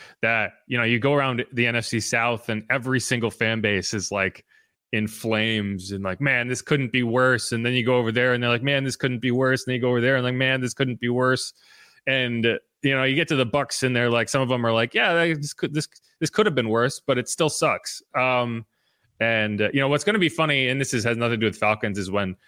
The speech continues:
if, if the Bucs do lose to the Panthers, do you fire Todd Bowles and cut <laughs> Baker Mayfield? <laughs> Like, uh, the guy, all this, all this positive momentum. But, you know, that's a, I, I,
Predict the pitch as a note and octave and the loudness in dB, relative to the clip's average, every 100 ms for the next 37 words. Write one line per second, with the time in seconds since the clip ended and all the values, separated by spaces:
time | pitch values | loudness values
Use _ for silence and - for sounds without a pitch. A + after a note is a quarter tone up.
0 | _ _ A#2+ B2 A#2+ A#2 G2 B2+ - B2 | _ _ -2 0 0 -2 0 -2 -2 0
1 | B2 A#2+ A#2 A#2+ - A2 A2+ B2 B2 - | 2 2 2 0 0 -2 -2 0 0 -2
2 | - _ _ - B2+ B2 - A#2 A#2 - | -10 _ _ -2 2 2 2 2 2 2
3 | A#2+ G#2+ - A2 A2+ A2 G#2+ - C#3 - | 0 -2 0 2 2 2 0 0 -4 -4
4 | - C3+ D3 C#3 D3 C#3+ - E3+ F3 E3 | 0 2 4 2 2 0 0 0 2 2
5 | F3+ F3+ E3+ D#3+ D#3 E3 - D#3 E3+ F#3 | 0 2 2 0 -2 -8 -10 -10 -8 -2
6 | C3 C3 B2+ C3 B2+ B2+ B2+ B2 A#2+ - | 2 2 2 2 2 2 2 2 2 0
7 | A#2 A#2+ A2+ B2 A#2 A2 G#2+ G#2+ G#2 G2+ | 0 0 2 2 2 2 0 0 -2 0
8 | G2 F2 - - G2+ G2+ G#2 - G2 F#2 | 0 -2 -8 -18 -4 2 2 2 2 2
9 | G2 A2+ - C3 | 2 0 0 -2